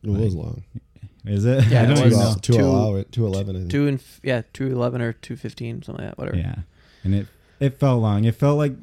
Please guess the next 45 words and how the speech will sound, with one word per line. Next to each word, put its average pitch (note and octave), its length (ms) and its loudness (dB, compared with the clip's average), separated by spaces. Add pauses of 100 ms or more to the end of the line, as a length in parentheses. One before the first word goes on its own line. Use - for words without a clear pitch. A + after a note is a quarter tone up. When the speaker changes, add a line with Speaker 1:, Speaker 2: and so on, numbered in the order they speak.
(240)
Speaker 2:
they B2+ 100 2
weren't B2 220 2
always A#2+ 260 0
confident A2 600 0
with G#2 120 -2
the G#2+ 80 -2
direction G2 580 -2
at F2+ 140 -6
times, F2 320 -4
especially G#2 540 -4
near G2+ 200 0
the F#2+ 160 -2
end. F#2+ 380 0 (380)
It F#2+ 80 -6
just, G2+ 320 -2 (440)
I G2+ 60 -8
felt A#2 160 2
like A2 160 2
all A2 140 0
these G#2+ 180 0
threads G#2 380 -4
kept G2+ 260 -4 (240)
coming G#2 460 0
and G2 100 0
then F#2+ 120 -2
they F#2+ 100 -2
were F2+ 80 -6
just, F2 200 -10
like, - 160 -12
cut F2+ 220 -4
off. - 300 -8 (720)
And F2 360 -4
yeah, E2+ 360 -4 (760)
but C#3+ 160 2
overall, F#3 360 0 (240)
pretty B2 180 -4
good. G#2 220 -2 (1400)
Speaker 1:
Uh, D#2 340 -6
I F#2+ 60 -6
think F#2 160 -6
you F2+ 80 -8
did F2+ 160 -6
miss F#2 220 -6
some G2 260 -10
things G2+ 340 -10